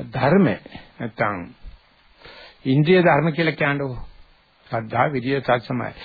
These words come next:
මේක තීක්ෂණ කරන්නම් කායේච ජීවිතේච අනපේක්ෂතාව පට්ඨපේ. කාය සහ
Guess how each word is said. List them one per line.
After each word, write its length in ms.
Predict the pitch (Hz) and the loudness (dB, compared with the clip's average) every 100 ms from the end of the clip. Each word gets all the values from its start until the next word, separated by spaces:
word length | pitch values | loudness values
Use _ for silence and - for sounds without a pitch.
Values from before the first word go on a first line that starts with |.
| - - | -18 -4
මේක 180 | 180 190 - | 0 0 2
තීක්ෂණ 520 | 190 214 - 220 220 | 2 2 4 4 4
කරන්නම් 640 | 196 180 196 185 117 156 214 - - - | 4 4 4 4 2 0 -6 -12 -20 -20
කායේච 580 | - 127 131 147 147 151 190 | -4 2 4 4 2 2 0
ජීවිතේච 640 | 135 139 143 131 143 143 160 | 2 2 0 2 0 2 2
අනපේක්ෂතාව 720 | 139 135 143 - - 165 160 | 2 0 -2 -2 0 0 0
පට්ඨපේ. 480 | - - - - - - _ - - | -4 -6 -12 -12 -14 -20 _ -20 -8
කාය 280 | - 127 | 2 4
සහ 120 | 135 | 4